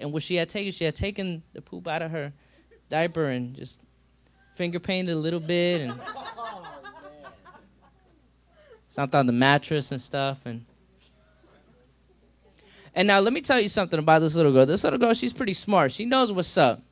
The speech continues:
So she kinda looks at me and kinda smiles or whatever. I'm like, "Mm-mm." 'Cause this is not the first time that she does it. It's not the second time that she does it. This is time number three.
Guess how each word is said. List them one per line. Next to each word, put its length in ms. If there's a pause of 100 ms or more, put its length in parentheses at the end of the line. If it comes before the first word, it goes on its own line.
(480)
So 160
she 160
kinda 240
looks 220
at 80
me 140
and 80
kinda 260
smiles 480
or 40
whatever. 300
I'm 160
like, 260
"Mm-mm." 640 (1300)
'Cause 140
this 160
is 100
not 220
the 80
first 380
time 220
that 80
she 120
does 300
it. 160 (1160)
It's 140
not 120
the 80
second 360
time 280
that 100
she 140
does 280
it. 120 (1160)
This 180
is 100
time 280
number 160
three. 440